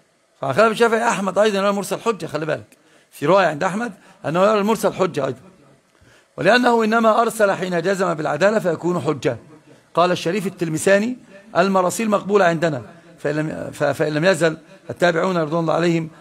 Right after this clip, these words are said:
يرسلون أحاديث ويحتجون بها للعلم بأنهم لا يرسلون إلا، إلا عن، إلا عن ثقة". يبقى إذن نستخلص من ذلك، من كلام الباجي وكلام القرافي وكلام أيضًا التلمساني، بأن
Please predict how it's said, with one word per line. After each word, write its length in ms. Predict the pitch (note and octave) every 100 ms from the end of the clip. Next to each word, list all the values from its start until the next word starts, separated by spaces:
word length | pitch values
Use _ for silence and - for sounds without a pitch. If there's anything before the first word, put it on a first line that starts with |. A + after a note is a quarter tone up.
| - E3
يرسلون 420 | E3+ - G3+ G3+
أحاديث 400 | C3+ D#3 F3+ F#3+
ويحتجون 520 | C#3+ - D#3 F#3+ F#3+
بها 340 | G#3+ F#3+ C#3+ - - - -
للعلم 380 | C#3 D#3+ G3+ F3+
بأنهم 360 | D#3+ E3+ F3
لا 120 | E3 A#3
يرسلون 440 | G#3+ - F#3 F#3
إلا، 440 | E3 E3+ E3 E3+ - - - - -
إلا 360 | D#3+ D#3 D#3 D3+
عن، 320 | C#3 D#3 F#3+ - - - _ -
إلا 180 | D3+ D#3+
عن 100 | D3
ثقة". 240 | - B2+ - - -
يبقى 160 | C3+ F3+
إذن 280 | G3+ F3+ C#3+ - - - -
نستخلص 600 | D3+ D#3+ - A3 G3+ E3
من 100 | E3+
ذلك، 280 | F#3+ G#3 F3+
من 120 | E3
كلام 280 | F3 G3 F3+
الباجي 380 | D#3+ G3+ G3
وكلام 460 | G3 D#3+ E3 F#3+ D3+ - _ C#3
القرافي 580 | C#3+ E3+ G#3+ G#3 G3+ A3 - -
وكلام 380 | - C3 F3 F#3+
أيضًا 260 | G3+ G3 E3+
التلمساني، 640 | - E3+ F3+ A3+ A#3 A3 A3 - -
بأن 440 | D3+ F3+ F#3+ F3+